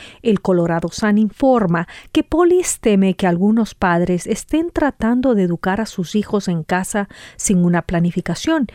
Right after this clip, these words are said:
y un plan de estudios adecuados. El jueves es el día tradicional en el que se cuentan los estudiantes,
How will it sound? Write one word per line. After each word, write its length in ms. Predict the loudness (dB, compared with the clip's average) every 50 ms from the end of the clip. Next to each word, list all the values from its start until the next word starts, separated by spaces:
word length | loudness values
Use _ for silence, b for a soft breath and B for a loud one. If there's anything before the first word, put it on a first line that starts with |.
| B B B B B B
y 100 | 2 2
un 200 | 2 2 2 0
plan 320 | 0 0 0 0 0 0
de 80 | 0 -2
estudios 800 | -4 -6 -6 -4 -2 -2 0 0 0 0 0 0 -2 -6 -10 -12
adecuados. 760 | -10 -8 -8 -8 -8 -10 -12 -14 -14 -16 -18 -18 -18 -18 -18 -20 _ _ _ -20 B B B B B B
El 100 | -2 0
jueves 540 | 2 2 2 2 4 2 0 -2 -4 -4 -2
es 180 | -2 -2 0
el 140 | 0 0 0
día 380 | 2 2 2 2 2 0 -2 -4 _ -4
tradicional 800 | -2 0 0 2 2 0 -2 -2 -2 -2 0 0 0 0 0 -2 B B B B B B
en 180 | 0 2 2 2
el 120 | 0 0
que 120 | 0 0 0
se 180 | 0 0 -2
cuentan 560 | -2 0 0 2 2 2 0 0 0 0 2
los 160 | 0 0 -2 -4
estudiantes, 800 | -6 -6 -4 -2 0 0 2 2 0 0 0 0 0 0 -2 -6